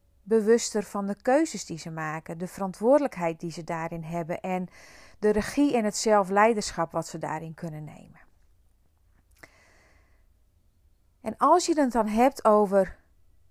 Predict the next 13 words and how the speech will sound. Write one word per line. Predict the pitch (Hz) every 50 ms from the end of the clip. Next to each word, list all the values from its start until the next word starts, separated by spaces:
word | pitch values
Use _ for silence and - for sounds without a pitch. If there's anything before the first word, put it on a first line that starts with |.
| _ _ _ _ _ _
kiezen, | - 285 311 320 - - 185 170 185 254 370 - - - - - - - _ _ _ _ _ _ _ _ _ _ _ _ _ _ _ _ _ _ _ _ _ _ _ _ _ _ - _ _ _ _ _ _ _
dan | 240 247
hebben | 247 269 311 294 294 - - - _ _ _ _ _ _
alle | - 320 370 392 359 294 - _
keuzes | - 302 320 359 381 359 - 262 226 - - - _ _ _ _
eigenlijk | - 302 339 339 - - 220 -
consequenties. | - 233 208 - - - - 269 311 359 - - - 165 - - - - - - _ _ _ _ _ _ _ _ _ _ _ _ _ _ _ _ _ _ _ _ _ _ _ _ _ _ - - - - _ _ _ _ _ _ _ _ _
En | - 254 247
als | - - 311 370 381 359
je | - 277
dan | 254 269 262 247
bewust | 226 240 233 202 220 302 349 359 - - - -
kiest, | _ - 349 285 226 262 - - - - - - - -